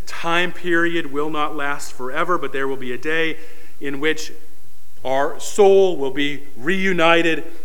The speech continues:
with our body, a resurrected and glorified body.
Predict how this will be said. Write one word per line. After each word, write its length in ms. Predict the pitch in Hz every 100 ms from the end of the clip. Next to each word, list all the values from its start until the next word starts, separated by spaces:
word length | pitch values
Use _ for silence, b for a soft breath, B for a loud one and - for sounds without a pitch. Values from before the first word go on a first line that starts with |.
| -
with 200 | 135 139
our 100 | 131
body, 460 | 139 139 135 107 - - - - -
a 140 | 127 131
resurrected 840 | 143 165 160 135 156 175 - 147
and 160 | 131 117 B B -
glorified 720 | 165 175 180 - 135 120 113 - - - -
body. 340 | 113 104 98